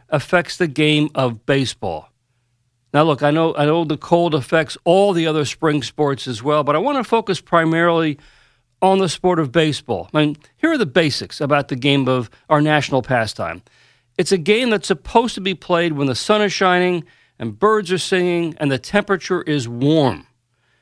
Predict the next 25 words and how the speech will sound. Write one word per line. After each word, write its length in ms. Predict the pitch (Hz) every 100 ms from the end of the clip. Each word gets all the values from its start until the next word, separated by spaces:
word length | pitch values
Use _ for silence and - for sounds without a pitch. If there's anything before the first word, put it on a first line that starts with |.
| _ -
You 80 | 135
don't 100 | 196
have 140 | 226
to 100 | 226
worry 360 | 202 220 214 202
about 300 | 180 170 -
bringing 360 | 180 175 165
a, 180 | 151 139 -
a 80 |
heavy 360 | 123 - 202 185
winter 300 | 170 170 127
coat 440 | - 208 196 170 - _ _ _ _
or 120 | 123
thick 320 | 113 - 190 -
hand 340 | 196 202 202
gloves 520 | 190 185 180 175 151 - _ -
or 120 | 120
wool 320 | 117 175 196
caps 600 | - - 185 185 - - _ _
or 100 | -
warm 380 | 117 131 190 185
blankets 500 | 139 160 175 - 160
to 100 | -
the 80 | 131
ballpark, 640 | 107 151 165 - 160 160